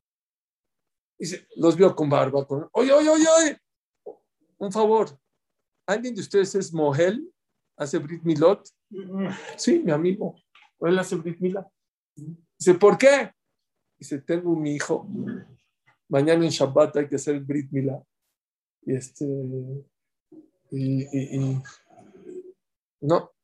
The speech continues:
Speaker 1: no tengo quien me lo haga." Dijo, "Aquí mi amigo." ¿Quién fue Sandak? El amigo, el otro, justo venía de otro Brit Milá que habían hecho, se me olvidó decirles.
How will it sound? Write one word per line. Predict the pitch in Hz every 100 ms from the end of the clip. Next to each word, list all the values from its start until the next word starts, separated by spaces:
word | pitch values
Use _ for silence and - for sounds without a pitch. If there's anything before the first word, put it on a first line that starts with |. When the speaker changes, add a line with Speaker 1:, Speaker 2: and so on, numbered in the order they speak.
| _ -
Speaker 1:
no | 151 175
tengo | 185 180
quien | 185 170
me | 180
lo | 202
haga." | 196 139 _ _ - _ 170 160
Dijo, | 185 180 202
"Aquí | 165 220
mi | 208 202
amigo." | 202 196 175 143 135 _ _ _ _ _ _ _ _ _ _ _ _ _
¿Quién | - 196
fue | 202
Sandak? | - 160 151 180 190
El | 151 139
amigo, | 135 165 180 185 190
el | 147
otro, | 160 165 185
justo | - 190 - 165
venía | 156 160 190 180 131 - _ _
de | 139 147
otro | 170 165 147
Brit | 175 143
Milá | 147 160 156
que | 156
habían | 151 151
hecho, | 151 147 185 165 131
se | -
me | 127
olvidó | 127 139
decirles. | 139 - 139 147 - -